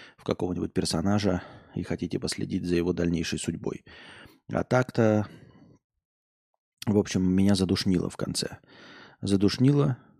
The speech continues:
не особенно было, э, интересно. Вот, э, второй сезон я смотреть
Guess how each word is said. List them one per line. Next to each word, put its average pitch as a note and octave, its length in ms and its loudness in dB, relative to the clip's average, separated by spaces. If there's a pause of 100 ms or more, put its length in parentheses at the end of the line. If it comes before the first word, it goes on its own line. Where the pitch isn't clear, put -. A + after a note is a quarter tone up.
(180)
не G2 140 2
особенно F#2 360 0
было, F2+ 240 0
э, G2+ 460 -2
интересно. A#2+ 720 0 (600)
Вот, F#2 500 -2
э, G2 220 -2
второй G#2+ 320 4
сезон G2+ 480 2
я G2 340 -2
смотреть - 640 -2